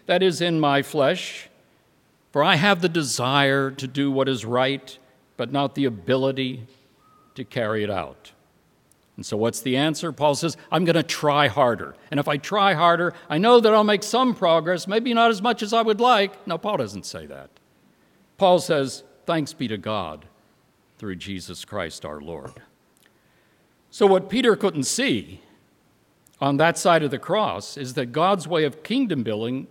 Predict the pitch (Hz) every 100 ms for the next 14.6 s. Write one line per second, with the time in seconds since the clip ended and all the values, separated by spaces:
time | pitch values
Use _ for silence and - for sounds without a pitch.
0 | 143 135 139 175 131 147 151 151 127 -
1 | 185 226 208 117 110 147 - _ _ -
2 | 175 190 240 269 127 85 - - - _
3 | _ _ _ _ _ _ _ _ 156 147
4 | 175 170 185 254 226 180 165 - 202 220
5 | 196 175 147 147 147 220 285 233 226 233
6 | 170 160 - 208 233 170 202 190 165 156
7 | - 196 208 202 202 - 208 143 104 -
8 | - _ _ - 156 147 - 185 185 202
9 | 214 - 175 - 175 175 165 156 120 160
10 | 139 147 - 139 135 120 113 135 120 104
11 | - - 107 98 113 80 62 - - -
12 | _ _ _ _ _ _ _ _ _ _
13 | _ _ _ _ _ _ 127 160 175 135
14 | 131 - 147 120 - -